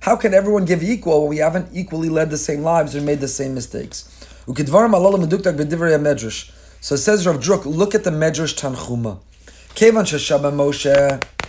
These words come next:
uh, page. Kevan sheshaba Moshe Amar, kol asher li'ish yitain bad nafsho, uvezen es kasher le'ech, heich machzah shekel yishkol for nafsho.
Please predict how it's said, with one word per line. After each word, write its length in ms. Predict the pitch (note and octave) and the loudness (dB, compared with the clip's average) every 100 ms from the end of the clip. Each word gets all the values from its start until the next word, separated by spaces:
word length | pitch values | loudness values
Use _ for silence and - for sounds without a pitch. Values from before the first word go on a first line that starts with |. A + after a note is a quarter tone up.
| - - - - - - - - - - _ - - - - - - - | -12 -20 -20 -20 -20 -20 -18 -18 -18 -20 _ -20 -20 -20 -20 -20 -20 -20
uh, 460 | - A2 G#2 G2 G2 - | -14 -10 -8 -8 -10 -12
page. 360 | - - - - - - - | -12 -12 -12 -16 -18 -20 -2
Kevan 260 | G#3+ A3+ G#3 | 4 6 4
sheshaba 400 | E3 - D3+ D3 | 0 0 0 0
Moshe 320 | D3 D3 - | -2 0 0
Amar, 460 | F3+ G3 G3 F#3+ - - - | 2 4 4 4 -2 -20 -2
kol 200 | G3+ G#3 | 4 6
asher 220 | F#3+ G3 | 6 2
li'ish 340 | G3 F#3+ E3 | -2 -2 -4
yitain 280 | C#3 D#3 D3 | -4 -4 0
bad 180 | C#3+ D3 | 2 2
nafsho, 840 | D3 C#3 - F3 F3+ C#3+ C#3+ C#3+ - _ - | 0 -4 2 4 6 6 4 -2 -14 _ -8
uvezen 300 | C3+ D3 G3+ | -4 -2 -2
es 120 | - | -2
kasher 280 | A3+ - D#3+ | -4 -2 0
le'ech, 340 | D#3+ E3+ - | 0 0 -4
heich 260 | G2+ D3 F3+ | -4 0 0
machzah 400 | C3 B2+ - - | -2 -8 -8 -8
shekel 320 | - G#2 C#3+ | -8 -6 -4
yishkol 320 | D3 - A#2+ | -4 -4 -6
for 100 | D#3 | -4
nafsho. 560 | F3 G3+ - A#3 F#3 | -2 -4 -2 0 0